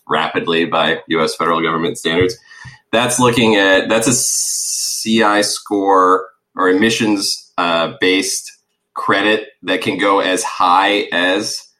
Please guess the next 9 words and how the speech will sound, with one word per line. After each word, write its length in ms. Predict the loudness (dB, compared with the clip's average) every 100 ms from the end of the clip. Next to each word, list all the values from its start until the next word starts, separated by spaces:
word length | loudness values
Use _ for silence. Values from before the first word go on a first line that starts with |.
| _ -20 -4
three 180 | -2 2
dollars 440 | 2 4 2 0 -6
per 640 | -2 2 4 4 2 0 -4
kilogram 600 | -2 -2 0 0 -2 -2
generated 440 | -2 0 0 -2
as 120 | -8
production 440 | -8 -6 -4 -6 -4
tax 260 | -4 -4
credit, 260 | -2 -2